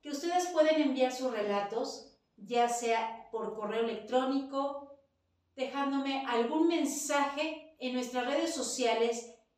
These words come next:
de Instagram. Les recordamos que nos pueden encontrar como arroba leyendas por contar, o también nos pueden encontrar como Paloma Sandra Pérez de Noticias.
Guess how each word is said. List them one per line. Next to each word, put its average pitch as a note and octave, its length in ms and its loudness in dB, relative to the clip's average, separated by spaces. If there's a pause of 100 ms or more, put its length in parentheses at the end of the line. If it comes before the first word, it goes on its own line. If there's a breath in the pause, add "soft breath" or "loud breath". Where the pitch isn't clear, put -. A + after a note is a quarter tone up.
de G#3+ 100 -14
Instagram. A3+ 720 -4 (240)
Les G3+ 160 -12
recordamos G#3+ 880 -6 (340 soft breath)
que A#3 100 -8
nos B3 120 -6
pueden E4 260 0
encontrar B3+ 640 4
como A#3+ 320 2
arroba A#3+ 420 4
leyendas A3 600 0
por C#4 320 0
contar, F#3+ 760 -4 (1000)
o F4 180 0
también D#4+ 920 0
nos B3+ 160 -14
pueden C#4 320 0
encontrar A3+ 640 0
como A3+ 320 -2
Paloma A3+ 420 2
Sandra G#3 520 -4
Pérez - 680 -6 (840)
de A#3 200 0
Noticias. - 880 -10